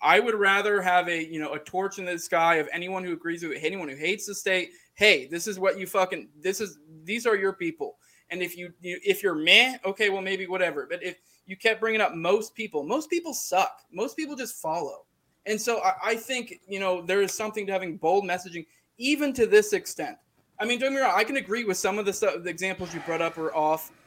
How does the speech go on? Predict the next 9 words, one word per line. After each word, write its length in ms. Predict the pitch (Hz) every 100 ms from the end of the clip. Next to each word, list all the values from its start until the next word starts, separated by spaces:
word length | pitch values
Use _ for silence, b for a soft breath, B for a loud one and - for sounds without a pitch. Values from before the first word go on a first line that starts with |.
| _ -
But 180 | 180 -
for 120 | 160
this 200 | 208 233
one 140 | 269
personally, 420 | 226 233 240 254 233
to 120 | 147
me, 420 | 147 156 220 254
this 200 | 185 185
displays 480 | 175 - 190 175